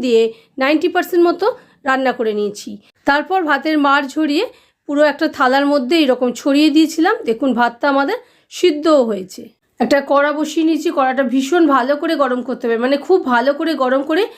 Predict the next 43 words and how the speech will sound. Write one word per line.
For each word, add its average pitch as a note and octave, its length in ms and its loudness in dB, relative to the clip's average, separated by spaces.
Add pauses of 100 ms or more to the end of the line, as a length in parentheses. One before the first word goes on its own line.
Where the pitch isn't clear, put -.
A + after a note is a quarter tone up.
(320)
দু B3 160 2
চামচ D#4+ 340 0
মতো E4 240 0
রিফাইন্ড D4 360 2
সয়াবিন C#4+ 360 0
অয়েল D4 180 2
অ্যাড B3+ 200 0
করে D4 160 -4
দিয়েছি, C#4+ 360 -2
দিয়ে C4 160 2
দশ A#3+ 280 0
বারোটা D4 380 2 (440)
রসুন C4 360 0
কুচি E4 360 2
আর D4+ 140 4
এক A3+ 220 -4
ইঞ্চি C#4 220 -4
পরিমাণ D4 360 0
আদা A#3 240 0
কুচি C#4 240 -4
অ্যাড D4 160 2
করে D#4 180 -2
দিয়েছি, D4+ 340 2 (420)
তিন D4+ 180 2
চারটে E4 280 0
কাঁচা C4+ 280 -2
লঙ্কা C#4+ 220 2
কুচিও D#4 320 0
অ্যাড D4 200 2
করে D4 180 -4
দিয়েছি, D#4 380 0 (440)
দিয়ে C4+ 160 2
সবটা D4+ 420 0
ভালো C4+ 320 0
করে D4 200 -2 (320)
ভাজা B3+ 240 0
ভাজা A#3 240 0
করে A#3+ 200 0
নিচ্ছি। D4+ 340 2 (160)
এই D#4+ 220 2
পর্যায়ে E4+ 380 2
গ্যাসের B3+ 380 0
ফ্লেম F4 200 0